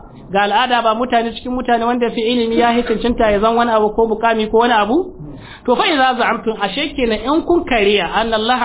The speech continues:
azza wa jalla la ilma lahu, kun ce Allah bai da ilimi, lazimakum dole ya lizimce ku dole ku yadda kuma ku faɗa anna al-khaliq za ku ce kenan halittu a'la martabatan sun hi daukaka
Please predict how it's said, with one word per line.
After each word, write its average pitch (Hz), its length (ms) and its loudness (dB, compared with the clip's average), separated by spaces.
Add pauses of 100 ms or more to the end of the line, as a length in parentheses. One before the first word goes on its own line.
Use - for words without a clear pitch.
azza 240 200 -2
wa 226 80 2
jalla 247 240 0
la 214 220 0
ilma 202 200 -2
lahu, 170 180 -2
kun 277 200 -2
ce 269 80 0
Allah 240 320 0
bai 220 120 2
da 214 80 2
ilimi, 180 380 0 (440)
lazimakum 202 800 0
dole 254 260 2
ya 226 180 2
lizimce 196 500 -2
ku 190 80 -6
dole 226 340 2
ku 180 80 -2
yadda 170 220 -2
kuma 226 220 -2
ku 208 100 -4
faɗa 185 300 -2 (500)
anna 208 200 0
al-khaliq 202 440 -2
za 240 140 2
ku 247 100 -2
ce 202 240 -2
kenan 208 260 0
halittu 180 540 0 (360)
a'la 220 400 2
martabatan 196 580 -4
sun 220 140 -6
hi 233 120 -2
daukaka 202 380 -2